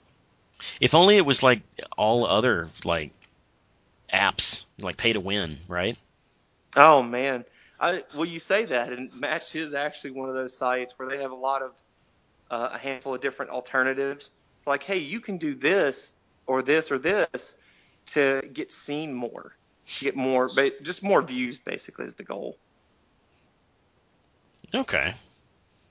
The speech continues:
Speaker 1: So, yeah,
Speaker 2: So
Speaker 1: it is pay to win. That's dirty.
Speaker 2: It's sort of pay to win, but I, I just don't imagine that's still good enough, right? Like, if you're, if you're kind of mid-tier guy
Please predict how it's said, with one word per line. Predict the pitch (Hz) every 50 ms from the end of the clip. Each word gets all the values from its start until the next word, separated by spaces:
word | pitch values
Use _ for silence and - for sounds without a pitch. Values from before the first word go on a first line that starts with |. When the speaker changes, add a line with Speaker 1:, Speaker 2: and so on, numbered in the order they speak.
| _ _ _ _ -
Speaker 1:
So, | - - 127
yeah, | 110 107 131
Speaker 2:
So | 123 98 98
Speaker 1:
it | 101
is | 107 113 -
pay | - - 104 92
to | 90
win. | 85 85 80 78 73
That's | 90 107 - -
dirty. | 104 - 90 90 87 78 69 67 - - _ _ _ _ _ _ _ _ _ _ _ _ _ -
Speaker 2:
It's | - 196 - -
sort | - - 190 185 180 156
of | -
pay | - 151 139 131
to | 123 123
win, | 123 123 123 120 120 120
but | 117 123
I, | 123 123 127 - 135 131
I |
just | 127 131 127 -
don't | - 139 131 127
imagine | 123 127 127 127 127 123 120 127 123 123 _ _ - - - - - _ _ _ _ _ _ _ _ _ _ -
that's | 123 127 135 135 139 135 - -
still | - - 151 143 135 131
good | 127 - 143 147 156
enough, | 160 175 180 180 175 - -
right? | 165 170 180 190 190 -
Like, | - 143 135 -
if | 139 - - 147
you're, | 147 147 139 139 - -
if | 135 - -
you're | 151 156 143
kind | - - 156 143 139
of | 127 123 123
mid-tier | 123 135 139 135 - - - 151 139 143 139
guy | 127 - - 127 127 127 135 143 143